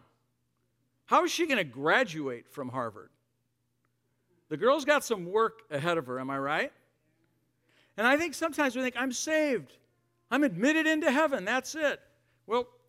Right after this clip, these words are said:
Second Peter's saying, "No, you gotta work hard at becoming." You got, you got entered in, but, but you gotta, you, you wanna become the person that God wants you to become. That takes effort. That takes hard work. That takes spiritual disciplines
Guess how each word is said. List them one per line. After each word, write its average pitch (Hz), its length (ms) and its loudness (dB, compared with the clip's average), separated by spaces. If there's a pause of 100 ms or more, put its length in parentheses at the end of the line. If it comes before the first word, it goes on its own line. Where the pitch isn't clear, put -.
(180)
Second 339 340 0
Peter's 370 340 2
saying, 311 220 -4
"No, 349 100 -8
you 349 120 -6
gotta 370 180 -4
work 277 280 -6
hard 311 440 0
at 247 240 -4
becoming." 254 920 -4 (340)
You 277 140 -4
got, 311 180 -2
you 285 100 -2
got 320 200 2
entered 277 320 -2
in, 302 200 -4
but, 247 260 2 (240)
but 254 220 4 (320)
you 226 100 -6
gotta, 311 240 2 (380)
you, 269 160 -10
you 269 140 -4
wanna 330 160 -2
become 233 480 -6
the 269 60 -4
person 262 440 -6
that 202 100 -8
God 202 220 0
wants 214 260 -8
you 214 60 -14
to 214 40 -12
become. 202 360 -8
That 233 160 -6
takes 262 260 -4
effort. 226 360 -8
That 165 160 -4
takes 208 220 -4
hard 196 220 -4
work. 180 240 -4
That 170 180 -4
takes 190 220 -8
spiritual 180 420 -8
disciplines 151 600 -14